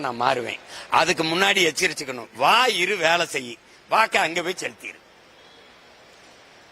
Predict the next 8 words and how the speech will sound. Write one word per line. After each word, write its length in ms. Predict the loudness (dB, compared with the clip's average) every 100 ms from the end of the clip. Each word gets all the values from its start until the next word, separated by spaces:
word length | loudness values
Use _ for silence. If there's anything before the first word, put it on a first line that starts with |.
| -20 -20 -20 -8 2
நீங்க 280 | 4 4 4 6 4 0 -10 -20 -6
சிறப்பு 320 | 0 0 -2 -8
இந்த 100 | -2 0
வாக்குரிமைன்னு 580 | 0 -2 -6 -4 -2 0
கொடுத்து 200 | 0 0
விட்டு 200 | 0 -2 -2 -4 -16 -20 -4 0
அவனை 220 | 2 2 4
போட்டு 320 | 4 4 2